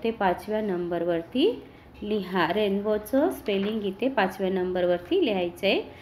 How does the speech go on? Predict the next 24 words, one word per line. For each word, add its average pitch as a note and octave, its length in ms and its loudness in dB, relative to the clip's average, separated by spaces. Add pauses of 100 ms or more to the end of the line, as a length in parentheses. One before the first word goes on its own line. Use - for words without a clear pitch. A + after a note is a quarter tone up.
(280)
आर B3 560 0
ए A#3+ 400 2 (680)
आय A3+ 600 4
एन G#3 360 4 (120)
बी A3 560 0 (120)
ओ G#3+ 240 2 (120)
डब्ल्यू. F#3 520 2 (140)
रेनबोचं A3+ 640 0
इथे C#4+ 300 0
स्पेलिंग G#3 540 0 (440)
लिहा. G3+ 480 0 (1400)
Six F4 140 4 (340)
is D4 300 0 (400)
moon. G#3+ 560 0 (1000)
Write A#3+ 380 4
it C#4+ 260 -2
on B3 220 0
number A3+ 360 2 (240)
six. F#3 100 0 (920)
सहावं A#3+ 420 2
नंबरवर G#3+ 520 2
कोणतं G3 400 -2
चित्र A3 280 -6
आहे G#3 260 -2